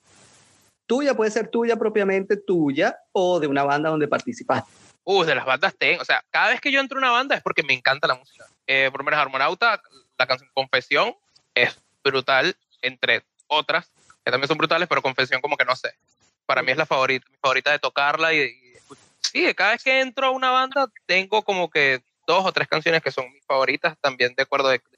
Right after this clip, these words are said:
Speaker 2: cómo las toco. Pero mías, eh, siempre el, el cover más reciente que hago o, o la canción más reciente que hago siempre es mi favorita.
Speaker 1: Esa es la
Speaker 2: Siempre,
Speaker 1: que te
Speaker 2: no sé, sí, por lo menos ahorita tengo súper pegada, eh, Anoche siento un Tatooine,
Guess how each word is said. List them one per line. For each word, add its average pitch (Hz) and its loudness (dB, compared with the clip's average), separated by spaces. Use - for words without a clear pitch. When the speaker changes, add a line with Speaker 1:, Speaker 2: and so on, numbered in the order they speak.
Speaker 2:
cómo 135 -2
las 123 -2
toco. 135 -4
Pero 156 0
mías, 262 0
eh, 156 2
siempre 214 0
el, 156 -2
el 160 2
cover 233 0
más 208 -2
reciente 202 -2
que 151 0
hago 202 0
o, 160 0
o 131 2
la 131 0
canción 185 -2
más 180 -2
reciente 185 0
que 151 0
hago 175 0
siempre - -2
es 165 -8
mi 151 -6
favorita. 135 0
Speaker 1:
Esa 147 2
es 139 0
la 165 0
Speaker 2:
Siempre, 156 2
Speaker 1:
que 147 0
te 147 -12
Speaker 2:
no 143 -2
sé, 143 0
sí, 139 4
por 135 -8
lo 139 -2
menos 147 0
ahorita 151 0
tengo 160 0
súper 170 -2
pegada, 147 0
eh, 131 2
Anoche 135 0
siento 135 0
un 131 -8
Tatooine, 170 0